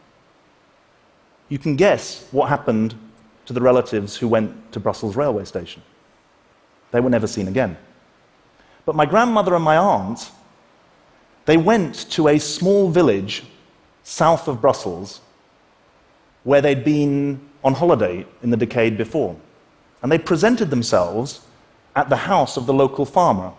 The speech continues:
a Catholic farmer called Monsieur Maurice. And they asked him to take them in. And he did. And by the end of the war, seventeen Jews, I was told, were living in that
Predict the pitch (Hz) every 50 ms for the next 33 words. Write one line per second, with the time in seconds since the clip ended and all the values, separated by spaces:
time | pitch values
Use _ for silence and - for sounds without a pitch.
0 | - - - - - 156 151 - 151 131 120 - - - - 123 113 107 101 101
1 | 101 - 127 117 110 117 113 - - 120 117 117 123 147 175 226 - - - -
2 | - _ _ _ _ _ _ _ _ _ _ _ _ _ _ _ _ _ _ -
3 | 139 156 165 165 180 214 240 220 - - - - 113 92 92 101 113 135 151 -
4 | - - _ _ - - 139 - 151 139 123 - 156 196 170 101 82 - - -
5 | - _ _ _ _ _ _ _ _ _ _ _ _ _ _ _ _ _ _ _
6 | _ - 151 175 185 202 170 95 - - - - - _ _ _ _ _ _ _
7 | _ _ _ _ _ _ _ _ _ _ _ _ _ - 131 139 143 185 196 208
8 | 175 175 185 214 220 214 202 196 180 165 156 139 147 160 156 156 147 139 139 113
9 | 98 90 98 123 - - - - _ _ _ _ _ _ _ _ _ _ _ _
10 | - - - - 180 180 180 165 143 - 180 165 156 156 151 147 139 127 160 208
11 | 220 196 147 120 110 107 113 104 - - - 107 95 92 92 110 113 123 131 139
12 | 170 160 117 107 113 120 - 131 127 127 123 123 120